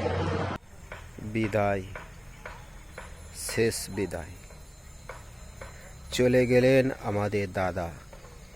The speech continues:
অভয়দা, বালিবেলা বাসস্ট্যান্ডে তারা ভবনের কর্ণধার, আমাদের সকলের পরিচিত স্বনামধন্য বিশিষ্ট সমাজসেবী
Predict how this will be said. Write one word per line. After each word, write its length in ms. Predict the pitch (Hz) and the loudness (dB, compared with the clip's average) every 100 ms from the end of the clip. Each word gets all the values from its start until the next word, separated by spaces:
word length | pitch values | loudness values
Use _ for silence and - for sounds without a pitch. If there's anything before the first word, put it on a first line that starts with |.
| - - - - - - - - - - - - - | -16 -16 -18 -20 -18 -16 -16 -16 -18 -16 -16 -14 -2
অভয়দা, 480 | 92 87 95 - 80 - - - - - - - - - - - - - - - - - - | -2 0 -4 -4 -8 -12 -18 -18 -18 -20 -20 -20 -18 -18 -18 -16 -16 -18 -18 -18 -18 -20 -14
বালিবেলা 680 | 110 104 107 107 110 110 113 | 4 6 6 6 6 8 8
বাসস্ট্যান্ডে 760 | 110 92 - - 98 92 98 98 - | 6 4 2 -2 0 0 0 0 2
তারা 280 | 95 92 95 | 4 6 2
ভবনের 500 | 90 92 95 92 90 | 0 -6 -4 -4 -6
কর্ণধার, 560 | - 71 78 78 - 73 - - - - - - - - - - - - - - | -6 -6 -6 -8 -10 -12 -12 -16 -16 -18 -18 -18 -18 -18 -18 -18 -20 -20 -20 -10
আমাদের 560 | - 98 95 90 95 92 - - | -4 0 0 0 0 -2 -6 -10
সকলের 640 | - 110 95 95 95 95 92 | -6 -2 -2 -2 -2 -2 -2
পরিচিত 580 | 95 92 - 92 98 95 | -4 -4 -6 -2 0 -2
স্বনামধন্য 1040 | 95 - 95 95 101 90 90 90 92 90 - - - - - - - - - - - - | -4 -2 0 2 0 0 -2 0 -2 -4 -8 -14 -18 -18 -18 -18 -20 -20 -20 -18 -18 -12
বিশিষ্ট 500 | 85 95 - - - | -4 -4 -2 -4 -2
সমাজসেবী 1120 | 92 - 98 98 98 - - 101 95 98 98 | -4 -2 0 2 0 -2 -4 -2 -2 -2 -4